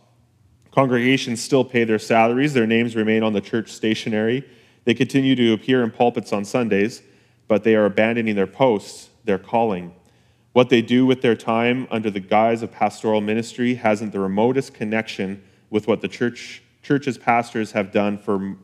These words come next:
most of twenty centuries. The pastors of America have changed into a company of shopkeepers, and the shops they keep are churches.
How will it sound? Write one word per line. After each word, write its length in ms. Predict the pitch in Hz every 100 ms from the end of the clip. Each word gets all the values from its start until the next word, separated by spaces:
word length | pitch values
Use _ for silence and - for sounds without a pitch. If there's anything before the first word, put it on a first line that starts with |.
| -
most 440 | 113 113 117 -
of 140 | 101
twenty 340 | - 113 107 104
centuries. 720 | - 104 98 95 80 78 - _ _ _ _ _ _
The 100 | -
pastors 460 | 101 117 127 - 127
of 100 | 120
America 460 | 110 113 117 117 113
have 160 | 101
changed 420 | - 120 117 113
into 240 | 110 101 104
a 60 |
company 480 | 92 - 127 127 120
of 180 | 101 -
shopkeepers, 960 | - 110 110 - 98 90 85 87 - _ _ _ _ _
and 100 | 98
the 40 | 92
shops 400 | - 113 123 -
they 100 | 113
keep 320 | - 117 113
are 120 | 95
churches. 720 | 92 113 107 95 85 - -